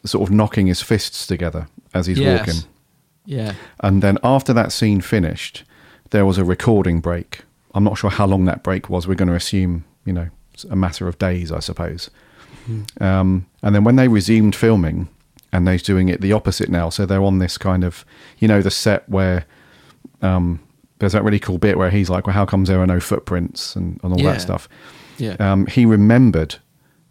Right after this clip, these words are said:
Speaker 1: that when they finished the last scene on that block, that he was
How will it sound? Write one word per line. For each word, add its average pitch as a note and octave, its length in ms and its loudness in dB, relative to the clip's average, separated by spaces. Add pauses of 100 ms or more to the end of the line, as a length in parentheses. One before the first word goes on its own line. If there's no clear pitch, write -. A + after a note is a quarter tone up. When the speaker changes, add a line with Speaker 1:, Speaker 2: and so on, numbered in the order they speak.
(140)
Speaker 1:
that G2 280 0
when G#2 180 4
they F#2+ 140 4
finished - 640 -2 (200)
the G2 100 0
last G2+ 440 0
scene F#2+ 400 0
on E2+ 120 0
that F2+ 200 -4
block, - 460 -4 (360)
that F#2 120 -6
he G#2 100 2
was F2+ 180 0